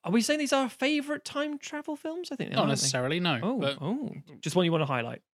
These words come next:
Speaker 2: Yeah, well, it's one of my favorites, absolutely.
Speaker 1: That's fair
Speaker 2: But
Speaker 1: enough, that's
Speaker 2: it's
Speaker 1: fair enough.
Speaker 2: something I'm, it's one of the more interesting ones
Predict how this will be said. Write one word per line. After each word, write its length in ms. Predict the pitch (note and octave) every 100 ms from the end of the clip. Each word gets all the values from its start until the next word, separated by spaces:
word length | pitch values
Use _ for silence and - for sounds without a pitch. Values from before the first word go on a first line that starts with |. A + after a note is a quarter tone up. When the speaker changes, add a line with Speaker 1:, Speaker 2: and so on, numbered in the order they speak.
| -
Speaker 2:
Yeah, 160 | D4+
well, 200 | C#3 C#3 D#3
it's 140 | -
one 100 | C#3
of 40 |
my 100 | D3+ A2+
favorites, 420 | A#2+ A2+ D#3+ -
absolutely. 400 | D3+ - D#3+ C3
Speaker 1:
That's 140 | -
fair 100 | -
Speaker 2:
But 60 | C3
Speaker 1:
enough, 100 | B2+
that's 120 | D3
Speaker 2:
it's 80 | C3+
Speaker 1:
fair 60 | C#3
enough. 100 | C3
Speaker 2:
something 180 | B2+ B2+
I'm, 60 | - _ _ -
it's 420 | D#3+ C#3+ - -
one 180 | D3 F3
of 120 | E3+
the 60 | E3
more 260 | D3+ C#3 C#3
interesting 580 | D#3 C#3 C3+ - C3 B2
ones 460 | A#2+ B2 A#2 -